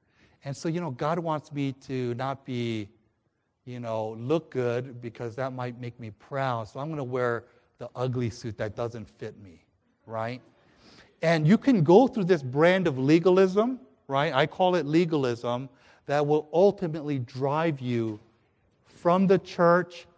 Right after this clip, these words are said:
out of the church. Because you're gonna, you go, you're going to have a perception of God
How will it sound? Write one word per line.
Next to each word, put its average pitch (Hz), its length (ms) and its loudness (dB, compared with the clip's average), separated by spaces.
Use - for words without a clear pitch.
out 127 200 0
of 123 120 -6
the 113 120 -10
church. - 640 -18
Because 170 600 4
you're 160 120 0
gonna, 175 320 2
you 170 180 2
go, 170 160 2
you're 156 140 0
going 208 240 4
to 208 100 4
have 185 120 4
a 165 60 0
perception 196 800 -2
of 127 260 -6
God 135 460 0